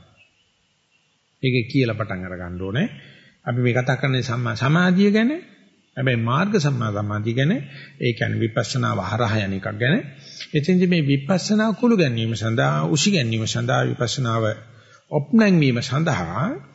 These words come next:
ඒ යෝගාවචරයාගේ මානසිකාරය යෝනිසෝමනසිකාරයක් කරන්න මෙහෙවන්න ඕන.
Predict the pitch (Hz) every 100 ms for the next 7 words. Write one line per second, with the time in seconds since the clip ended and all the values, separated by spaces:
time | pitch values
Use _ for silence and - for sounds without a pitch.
0 | - - - 175 151 156 175 196 202 185
1 | 214 214 202 151 135 135 175 160 202 165
2 | 131 139 151 92 95 160 311 - - _
3 | _ _ _ _ - 147 170 202 190 226
4 | 202 - 143 135 - 123 113 98 104 175
5 | 269 - - - 143 131 160 110 90 -
6 | 139